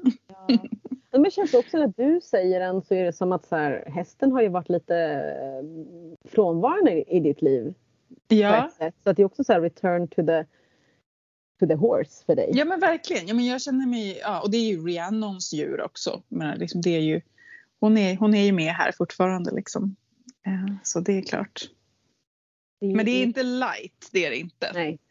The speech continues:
Speaker 1: det är inte
Speaker 2: Det är
Speaker 1: light.
Speaker 2: love, men inte love and light.
Speaker 1: Nej, men alltså, alltså, man får ju lägga ihop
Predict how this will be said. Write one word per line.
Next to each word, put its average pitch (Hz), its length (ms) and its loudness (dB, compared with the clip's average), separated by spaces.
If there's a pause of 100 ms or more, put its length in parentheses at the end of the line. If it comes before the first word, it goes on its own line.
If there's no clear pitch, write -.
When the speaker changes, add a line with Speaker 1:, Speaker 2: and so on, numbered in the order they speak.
(280)
Speaker 1:
det 175 80 -12
är - 20 -10
inte 160 140 -10
Speaker 2:
Det 208 60 2
är 208 40 2
Speaker 1:
light. 214 100 0 (240)
Speaker 2:
love, 208 140 -10
men 196 100 -10
inte 196 180 -10
love 180 200 -8
and 170 120 -18
light. - 480 -14 (1040)
Speaker 1:
Nej, 202 420 0 (300)
men 214 160 2
alltså, 185 540 2 (340)
alltså, 175 400 -2 (280)
man 214 180 4
får 233 100 12
ju 208 60 10
lägga 196 200 8
ihop 165 200 6